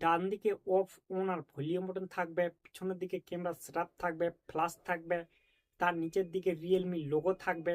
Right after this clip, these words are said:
সামনের দিকে একটি সেলফি হবে। এই মোবাইলটির লেফট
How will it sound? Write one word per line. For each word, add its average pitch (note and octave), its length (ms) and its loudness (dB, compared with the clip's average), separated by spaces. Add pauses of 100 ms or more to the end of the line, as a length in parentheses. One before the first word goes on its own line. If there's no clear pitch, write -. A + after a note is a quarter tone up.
(160)
সামনের E3+ 420 -6
দিকে F#3 220 -2
একটি - 220 -8 (140)
সেলফি D#3 420 -2
হবে। F3+ 180 4 (880)
এই G3 60 8 (100)
মোবাইলটির G3+ 480 0
লেফট F3+ 160 0